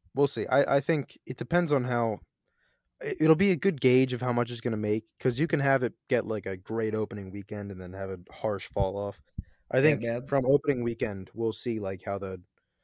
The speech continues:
Speaker 1: reviews go once there's more audience reviews, whether
Speaker 2: I
Speaker 1: it
Speaker 2: bet
Speaker 1: goes
Speaker 2: you
Speaker 1: up or down.
Speaker 2: I bet you this makes a hundred twenty opening weekend.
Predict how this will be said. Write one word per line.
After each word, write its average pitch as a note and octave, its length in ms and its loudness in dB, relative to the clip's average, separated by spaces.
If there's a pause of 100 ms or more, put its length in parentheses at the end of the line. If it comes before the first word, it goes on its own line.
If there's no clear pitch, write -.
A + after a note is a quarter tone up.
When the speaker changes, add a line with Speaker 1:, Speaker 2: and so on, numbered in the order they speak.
(180)
Speaker 1:
reviews G2+ 420 -4
go F#2+ 220 -4
once G2 240 -8
there's G#2 160 -6
more G2 280 -6
audience F#2 360 -10
reviews, F#2 360 -10
whether G2 160 -4
Speaker 2:
I E3 80 4
Speaker 1:
it E3+ 40 4
Speaker 2:
bet E3 80 -6 (120)
Speaker 1:
goes - 20 -10
Speaker 2:
you G3 320 -4 (280)
Speaker 1:
up - 120 -18
or - 240 -16
down. F#2+ 260 -10 (880)
Speaker 2:
I D#3 120 2
bet F#3+ 180 2
you F#3 100 -6
this D3 180 -2
makes C3+ 200 -2
a A#2 60 -4
hundred C3+ 560 -2
twenty A#2 460 -4
opening G2 380 -8
weekend. F#2+ 400 -12